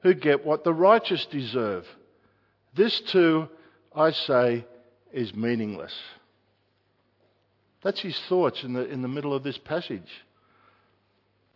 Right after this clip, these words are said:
The righteous men who seem to get what the wicked should be getting, or wicked men who seem to get what the righteous should be getting.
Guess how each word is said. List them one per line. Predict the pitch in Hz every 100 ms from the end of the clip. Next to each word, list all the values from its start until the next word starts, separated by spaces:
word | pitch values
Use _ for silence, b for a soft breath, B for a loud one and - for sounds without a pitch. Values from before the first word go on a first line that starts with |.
| _ -
The |
righteous | 143 254 277 180 170
men | 175 165
who | 160
seem | - 226 202
to |
get | 165 208 196 - b b b b _ _ _ _ _ _ _ _ _ _
what | 180 185
the |
wicked | 175 196 214 196 131 - -
should | - - 135
be | 123
getting, | 110 110 104
or | 131 135 127 B B -
wicked | 151 226 214 156
men | 151 147
who | 151
seem | 139 196 185
to | 160
get | 151 185
what | 180 170
the | - 165
righteous | 196 220 - -
should | - 156 117
be | 117
getting. | 117 110 98